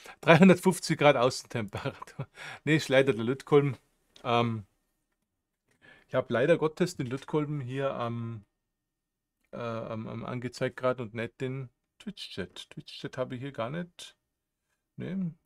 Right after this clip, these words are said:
nicht vorgesehen. Genau.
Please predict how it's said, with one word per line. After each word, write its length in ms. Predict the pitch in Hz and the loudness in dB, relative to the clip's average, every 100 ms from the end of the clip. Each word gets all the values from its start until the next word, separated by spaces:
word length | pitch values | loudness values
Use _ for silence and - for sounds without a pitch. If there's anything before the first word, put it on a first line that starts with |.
| _ | _
nicht 200 | 190 - | -10 -10
vorgesehen. 560 | - 104 101 - - - _ _ _ _ _ _ _ _ _ _ _ _ _ _ _ _ _ _ _ _ _ _ _ _ _ _ _ _ | -6 -8 -8 -14 -16 -16 _ _ _ _ _ _ _ _ _ _ _ _ _ _ _ _ _ _ _ _ _ _ _ _ _ _ _ _
Genau. 460 | - 117 98 92 | -12 -6 -4 -6